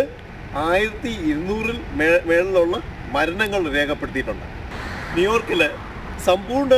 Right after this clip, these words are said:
ലോക്ക്ഡൗൺ സ്ഥിരീകരിച്ചിട്ടില്ല. പക്ഷേ എസൻഷ്യൽ അല്ലാത്ത മേ-, മേഖലയിലുള്ളവർ വീട്ടിൽ നിന്ന് ഭക്ഷണ ആവശ്യങ്ങൾക്കും മരുന്ന് ആവശ്യങ്ങൾക്കും മാത്രമേ പുറത്ത്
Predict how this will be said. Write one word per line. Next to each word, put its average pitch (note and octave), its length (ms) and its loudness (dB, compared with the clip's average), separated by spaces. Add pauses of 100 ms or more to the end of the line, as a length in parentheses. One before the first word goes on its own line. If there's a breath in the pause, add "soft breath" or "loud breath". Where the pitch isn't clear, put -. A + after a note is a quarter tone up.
(120)
ലോക്ക്ഡൗൺ E3 420 4 (520)
സ്ഥിരീകരിച്ചിട്ടില്ല. G3+ 720 -2 (680)
പക്ഷേ F#3+ 280 2 (580)
എസൻഷ്യൽ B3 460 0 (180)
അല്ലാത്ത F#3 380 4 (840)
മേ-, E3+ 340 4
മേഖലയിലുള്ളവർ F3 800 2 (760)
വീട്ടിൽ B3+ 380 0
നിന്ന് F3 200 2 (640)
ഭക്ഷണ A#3+ 400 0 (540)
ആവശ്യങ്ങൾക്കും F#3+ 680 0 (360)
മരുന്ന് G#3+ 360 2
ആവശ്യങ്ങൾക്കും E3+ 640 0 (720)
മാത്രമേ A#3+ 460 4 (260)
പുറത്ത് F#3 320 2